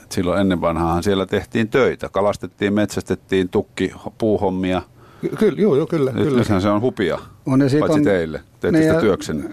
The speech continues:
Speaker 3: kyllä, mut siitä on tullut mun mielestä vähän semmonen turha kynnys. Luodaan näillä varusteilla, että pitää olla kalvovaatteet
Speaker 2: Joo, joo.
Speaker 3: ja pitää olla parhaat vaelluskengät ja, ja tuo, niin kuljetaan untuvatakissa keskustassa, että lumipyöräpiippari varmasti on mukana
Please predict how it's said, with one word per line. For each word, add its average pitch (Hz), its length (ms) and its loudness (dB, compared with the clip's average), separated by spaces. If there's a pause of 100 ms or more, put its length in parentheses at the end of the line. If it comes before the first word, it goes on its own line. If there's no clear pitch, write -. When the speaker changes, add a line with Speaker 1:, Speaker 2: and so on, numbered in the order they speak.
(160)
Speaker 3:
kyllä, 151 280 2
mut 147 180 -6
siitä 170 160 2
on 170 80 2
tullut 165 220 2
mun 170 120 4
mielestä 160 300 0
vähän 151 180 2
semmonen 160 240 -2 (120)
turha 170 240 2
kynnys. 143 580 2 (640)
Luodaan 143 360 2
näillä 127 220 0
varusteilla, 120 640 0
että - 140 -6
pitää 123 280 2
olla 123 240 0
kalvovaatteet 113 580 0
Speaker 2:
Joo, 226 60 2
joo. 117 160 0
Speaker 3:
ja 123 80 0
pitää 135 260 2
olla 131 120 2 (260)
parhaat 131 460 0 (100)
vaelluskengät 110 760 0
ja, 117 140 0 (220)
ja 123 80 -2
tuo, 117 200 0
niin 117 160 2 (600)
kuljetaan 127 500 2 (320)
untuvatakissa 120 720 0
keskustassa, - 640 -2
että - 160 0
lumipyöräpiippari 113 800 2
varmasti 113 440 0
on - 100 2
mukana 160 340 2